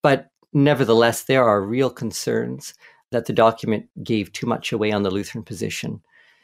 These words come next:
Even so, I think it can be a helpful touchstone for future discussions between Catholics and confessional Lutherans, even if we didn't take part in those discussions in the nineties themselves.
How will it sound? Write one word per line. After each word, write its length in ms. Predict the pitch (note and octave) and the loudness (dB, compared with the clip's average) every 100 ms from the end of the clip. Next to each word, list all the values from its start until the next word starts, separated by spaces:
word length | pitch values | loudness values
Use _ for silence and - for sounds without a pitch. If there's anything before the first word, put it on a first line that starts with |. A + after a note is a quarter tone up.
| _ - | _ -10
Even 360 | - D#3+ E3 | 2 6 6
so, 400 | E3 D#3 A#2+ A#2+ - - | 6 6 6 4 0 -8
I 100 | A#2+ | -6
think 200 | G2+ C3 | -2 -2
it 100 | A#2 | -2
can 220 | - D3 A2+ | -2 0 2
be 100 | G2+ | 2
a 60 | |
helpful 480 | F2 D#3+ F3+ - G2 | 2 0 0 -4 -6
touchstone 640 | - A2+ - - A2 G2 | -4 -6 -6 -6 -2 -2
for 140 | G2 A2+ | -4 -10
future 420 | - D3 - A#2 | -4 -4 -2 -4
discussions 580 | E2+ G#2+ - G#2+ A2 - | -4 -8 -4 -4 -6 -8
between 360 | - - B2 | -8 -4 -4
Catholics 540 | - G2 - G#2 - - | -2 -4 -4 -10 -14 -14
and 100 | G2+ | -10
confessional 560 | A2 - G2+ - F#2+ | -6 -2 -4 -2 -4
Lutherans, 600 | F#2+ F2+ - G2+ G2 - _ _ _ | -4 -6 -10 -14 -14 -16 _ _ _
even 220 | C#3 C#3 C3 | 2 6 6
if 120 | A#2+ | 4
we 120 | A#2 | 0
didn't 280 | A2+ G#2 - | 0 -4 -2
take 300 | A#2+ F#2 _ _ _ | -2 -2 _ _ _
part 300 | - C3 - | 0 0 2
in 80 | A2 | 0
those 200 | G#2 G2 | 0 -2
discussions 580 | A2 - F#2+ - G2+ F#2 | -6 -2 -2 -4 -8 -6
in 100 | F#2 | -4
the 60 | F#2 | -2
nineties 420 | F#2 F2 D#2+ - | -2 -4 -8 -12
themselves. 720 | - - - F2+ - - | -12 -10 -8 -8 -8 -14